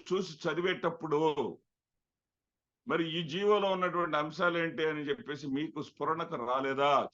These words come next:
చంద్రబాబు నాయుడు గారు అప్పుడు చెప్పింది మీకు గుర్తుకు రాలేదా? అంటే మీరేం చేశారంటే, చంద్రబాబు నాయుడు గారికి మీ ద్వారా ఈ కూటమి ప్రభుత్వానికి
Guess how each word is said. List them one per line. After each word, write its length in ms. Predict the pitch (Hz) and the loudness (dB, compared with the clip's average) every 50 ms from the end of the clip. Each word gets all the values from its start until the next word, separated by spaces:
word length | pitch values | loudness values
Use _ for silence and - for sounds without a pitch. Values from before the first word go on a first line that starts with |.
| - | -4
చంద్రబాబు 360 | 147 156 170 165 170 175 170 165 | -2 0 0 2 4 2 4 4
నాయుడు 220 | 160 156 151 147 | 2 0 0 -2
గారు 220 | 135 131 151 147 | -4 -4 -4 -2
అప్పుడు 300 | 139 117 104 131 120 123 | -2 -4 -4 -6 -8 -6
చెప్పింది 280 | 135 113 - - 151 151 | -6 -6 -6 -6 -6 -6
మీకు 200 | 143 139 135 131 | -4 -4 -6 -6
గుర్తుకు 440 | 113 101 120 123 120 - 156 - 143 | -4 -4 -4 -4 -4 -4 -6 -4 -2
రాలేదా? 800 | 123 123 127 131 135 131 131 123 - - 147 156 143 113 - - _ _ _ _ _ _ _ _ _ _ _ _ _ _ _ _ _ _ _ _ _ _ _ _ _ - | 0 0 0 2 0 0 0 2 4 6 6 6 6 4 2 -2 _ _ _ _ _ _ _ _ _ _ _ _ _ _ _ _ _ _ _ _ _ _ _ _ _ -10
అంటే 260 | 107 117 117 170 185 | -6 -2 0 0 0
మీరేం 480 | 185 160 147 151 165 160 160 165 175 165 | 0 0 -2 0 0 2 2 0 0 2
చేశారంటే, 760 | 170 165 160 135 151 151 151 139 135 123 143 160 180 214 208 - - - _ _ _ _ _ _ _ _ _ _ _ _ - - | 0 0 0 -2 -2 -2 -2 -2 -2 -2 -2 -2 -2 -2 -4 -10 -16 -20 _ _ _ _ _ _ _ _ _ _ _ _ -8 -6
చంద్రబాబు 520 | 147 160 180 190 190 185 190 185 180 165 170 | -4 0 0 0 2 4 4 4 4 4 2
నాయుడు 260 | 165 165 160 165 160 | 2 2 2 2 0
గారికి 580 | 147 156 156 156 156 123 135 196 190 - - _ _ _ _ _ _ _ _ _ _ _ _ - | 0 -2 -2 -2 -2 -4 -4 -4 -4 -4 -6 _ _ _ _ _ _ _ _ _ _ _ _ -2
మీ 260 | 113 156 185 214 214 | 0 2 2 2 2
ద్వారా 580 | 190 190 180 175 170 165 165 165 175 156 - - - _ _ _ _ _ _ _ _ - | 4 6 6 6 6 6 4 2 2 0 0 -4 -10 _ _ _ _ _ _ _ _ -10
ఈ 220 | 120 151 175 175 - | -6 -6 -6 -6 -4
కూటమి 440 | - 156 175 - 175 170 170 156 | 0 0 0 2 2 0 0 -2
ప్రభుత్వానికి 880 | - 151 151 147 143 - - - 147 143 143 143 - - 180 190 175 - | -2 -4 -4 -4 -6 -10 -6 -2 0 0 0 0 -2 -4 -6 -6 -6 -10